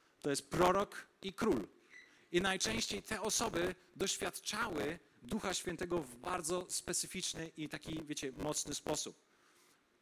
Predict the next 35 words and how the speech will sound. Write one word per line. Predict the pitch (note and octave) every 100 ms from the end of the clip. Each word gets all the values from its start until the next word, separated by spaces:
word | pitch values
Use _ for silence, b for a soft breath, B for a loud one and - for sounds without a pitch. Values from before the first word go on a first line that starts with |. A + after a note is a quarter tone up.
| _ _ _
Prorok | - C#3 D#3 F3
modlił | - C3+ C#3+
się | D3+ D#3+
i | D3+
nagle | C3+ C#3 C#3
przychodził | - C3+ C3 A#2+
Duch | D3
Pana, | - C#3 D3+
ogarniał | C3+ B2 C#3 C#3+ D3
go. | C#3+ D#3+ - _ _ b b b b
I | -
jak | F3 -
Eliasz | F3+ F#3 F#3+ F#3+ - - _ _ _
w, | - C#3 - D3+
w | -
Królewskiej | F#3 F3+ F3+ - F3
biegł | C#3 F3 -
przed | F3+
rydwanem. | E3 E3+ D#3 C3+ G#2+ G2+ - _ _ b b b -
Albo | C#3 E3+
jak | F3+ E3+
Izajasz | F3+ F3+ F#3+ F#3
spisywał | - - F#3 A3+ G3 E3+
rzeczy | F3+ F3+ F3+
i | F3
mówił | F#3 F3 E3
o | F3
rzeczach | F3+ E3+ D#3+
przyszłych, | - - A#3+ - C3+
które | - D#3 D#3+
się | E3+
wydarzają. | F3+ G3 G#3+ G#3 A#2 G2 - B B B B B -
Albo | G#3 A#3
jak | A#3 G#3
Dawid | G#3+ B3 A3+ E3 -